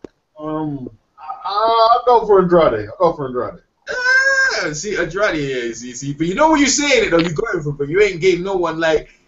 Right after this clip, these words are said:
Speaker 2: you know what I'm saying? Like, you did knockout, nah. You just like, okay, okay.
Speaker 1: Yo, yo, yo, if you want, um, yeah, I'll go for Andrade on points.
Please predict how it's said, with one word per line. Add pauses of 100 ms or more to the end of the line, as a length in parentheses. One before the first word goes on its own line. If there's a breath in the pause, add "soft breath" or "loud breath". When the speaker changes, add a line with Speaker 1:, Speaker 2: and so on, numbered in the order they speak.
(280)
Speaker 2:
you
know
what
I'm
saying?
Like,
you
did
knockout,
nah.
You
just
like, (100)
okay,
okay.
Speaker 1:
Yo,
yo,
yo,
if
you
want,
um,
yeah,
I'll
go
for
Andrade
on
points.